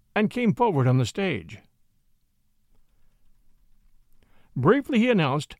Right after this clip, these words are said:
that the exhibition would open with some fireworks he had brought from Korea. It was plain to see that the statement that fireworks were about to be set off on a theater stage by an amateur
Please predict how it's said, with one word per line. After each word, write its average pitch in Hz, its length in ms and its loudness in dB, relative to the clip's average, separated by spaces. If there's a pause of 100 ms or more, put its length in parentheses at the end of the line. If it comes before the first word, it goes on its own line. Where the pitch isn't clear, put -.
that 160 120 0
the - 160 -2
exhibition 220 560 -4
would 226 180 -2
open 175 320 0
with 143 120 -2
some 147 160 -4
fireworks 156 500 -4
he 165 80 -4
had 139 140 -2
brought 156 220 -4
from 139 120 -8
Korea. 170 640 -6 (640)
It 208 160 0
was 147 120 0
plain 254 320 -2
to 127 100 -4
see 214 320 -4
that 147 200 -6
the 127 100 -8
statement 233 480 -4
that 135 160 -6
fireworks 160 500 -2
were 131 80 -4
about 131 300 -2
to 165 60 -8
be 131 120 -2
set 165 220 -4
off 160 240 -2
on 135 80 -2
a 127 100 -4
theater 165 320 -2
stage 160 540 -6 (360)
by 117 160 -2
an 120 80 -4
amateur 190 580 -4